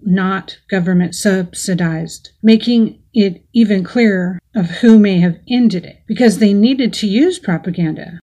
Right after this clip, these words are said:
the American government. And the organization doesn't exist, so we know who won. So this next part is pretty much a lot of dense information. It's definitely worth reading the articles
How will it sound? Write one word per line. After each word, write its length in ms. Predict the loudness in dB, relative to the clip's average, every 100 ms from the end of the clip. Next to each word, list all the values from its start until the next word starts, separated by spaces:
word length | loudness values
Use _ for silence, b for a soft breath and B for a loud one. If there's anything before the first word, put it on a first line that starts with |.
| _ -4
the 80 |
American 440 | -2 0 -2 -2 -2
government. 440 | 0 0 0 -4 -10 _ _ _ _ _ _ _
And 280 | 0 2 0
the 60 | 0
organization 720 | 2 2 0 -2 -2 -4 -2
doesn't 400 | -2 -2 -2 -2
exist, 600 | -2 -2 -2 -2 -4 -6
so 80 | -4
we 160 | -2
know 300 | 0 0 -2
who 180 | -2 -4
won. 420 | -2 0 -2 -6 -16 _ _
So 120 | -8 -4
this 220 | -2 0
next 240 | -2 -2
part 220 | -6 -6
is 260 | -4 -4 -6 _ _
pretty 220 | -2 2 2
much 440 | 2 -4 -8 -10 -6
a 80 |
lot 380 | -2 -2 -2 -2
of 100 | -4
dense 400 | 0 0 0 -4
information. 720 | -4 -4 0 0 0 -4 -14 -16 _ _ _ _ _ _
It's 160 | -8 -6
definitely 420 | -2 -2 0 -2
worth 260 | 0 0 -2
reading 340 | -4 -2 -2
the 100 | -4
articles 760 | -4 -2 -4 -4 -6 -6 -12